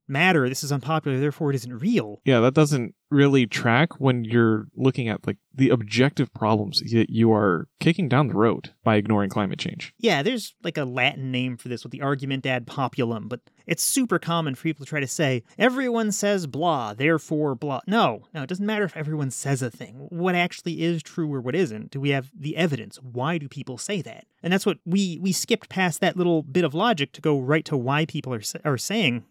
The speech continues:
Speaker 1: that climate change doesn't matter to them, right? If I have to get to work and I have to put fossil fuels in my car to do that, I'm just gonna care less about climate change than paying my bills because being, <laughs> uh, uh, being housed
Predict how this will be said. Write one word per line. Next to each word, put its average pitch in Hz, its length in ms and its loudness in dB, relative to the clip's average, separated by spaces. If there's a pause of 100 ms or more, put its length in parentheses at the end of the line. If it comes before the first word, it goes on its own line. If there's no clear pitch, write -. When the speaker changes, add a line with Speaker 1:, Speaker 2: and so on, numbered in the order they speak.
(120)
Speaker 1:
that 151 80 2
climate 156 320 -2
change 147 220 -4
doesn't 147 200 -4
matter 254 220 -2
to 117 80 -10
them, - 220 -20 (100)
right? 156 140 -4
If 165 140 -4
I 180 140 2
have 220 260 2
to 214 80 0
get 175 160 -2
to - 100 -10
work 170 440 -4 (160)
and 156 100 -2
I 156 80 2
have 156 300 0
to 151 200 2
put - 280 0 (140)
fossil 170 380 0
fuels 180 320 -2
in 147 80 -2
my 131 140 -4
car 165 260 -2
to 123 80 -2
do 196 200 -2
that, 101 220 -10 (240)
I'm 170 140 0
just 220 160 -6
gonna 180 160 2
care 170 260 -4
less 131 280 0
about 151 180 0
climate 214 340 -4
change 139 340 -8
than 120 300 -6 (140)
paying 170 420 2
my 170 160 0
bills 143 400 2
because 131 540 -4 (260)
being, 147 440 2 (300)
<laughs> - 320 -20
uh, 135 200 -2 (240)
uh, - 80 -10 (320)
being 180 280 2
housed 196 640 -2